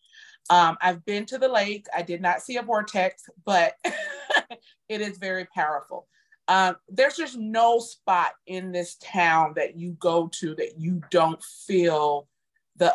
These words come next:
electricity of the, the another world, another dimension. Um, you feel as if the veil is a lot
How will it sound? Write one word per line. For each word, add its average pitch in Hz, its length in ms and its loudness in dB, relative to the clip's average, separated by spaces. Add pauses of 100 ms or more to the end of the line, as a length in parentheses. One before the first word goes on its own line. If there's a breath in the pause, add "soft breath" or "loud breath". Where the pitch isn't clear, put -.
electricity 170 1120 -4 (560 loud breath)
of 165 580 6 (1700)
the, 185 440 4 (680)
the 202 180 -4 (180)
another 202 380 2
world, 190 480 0
another 185 240 -4
dimension. 185 720 -4 (460 soft breath)
Um, 170 400 4 (100)
you 196 160 -6
feel 220 400 2
as 196 200 2
if 190 240 0
the 170 100 2
veil 180 460 4
is 170 120 -10
a 170 60 -4
lot 165 240 2